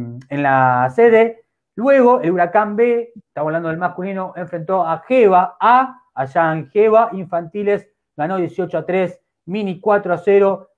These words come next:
promo cinco a cuatro. Hockey sobre césped femenino disputó un amistoso en la Quevinta este fin de pasado. Huracán enfrentó a Sica, eh, la décima novena octava, y la, eh,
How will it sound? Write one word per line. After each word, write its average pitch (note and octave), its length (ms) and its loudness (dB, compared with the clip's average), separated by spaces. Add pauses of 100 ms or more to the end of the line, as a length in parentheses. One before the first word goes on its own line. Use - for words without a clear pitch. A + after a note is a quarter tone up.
promo G3+ 600 0
cinco F#3+ 640 -6
a D#3+ 160 -4
cuatro. C3+ 600 -2 (180)
Hockey G3 300 2
sobre F#3+ 200 0
césped F3+ 320 -4
femenino G3+ 340 -4
disputó E3+ 300 -6
un F3+ 80 -4
amistoso F#3+ 380 -4
en F#3 80 -6
la G3 100 -4
Quevinta G3 480 -2
este E3+ 240 -2
fin E3 220 -8
de D3 360 -2
pasado. A#3+ 680 2 (220)
Huracán F3 360 2
enfrentó E3 360 -6
a E3+ 60 0
Sica, A3+ 540 -2 (400)
eh, D#3 200 2
la D#3+ 140 2
décima E3+ 400 -2
novena F3+ 320 -6
octava, G3 640 2
y G3 300 -8
la, C#3 280 -8
eh, C#3 420 -8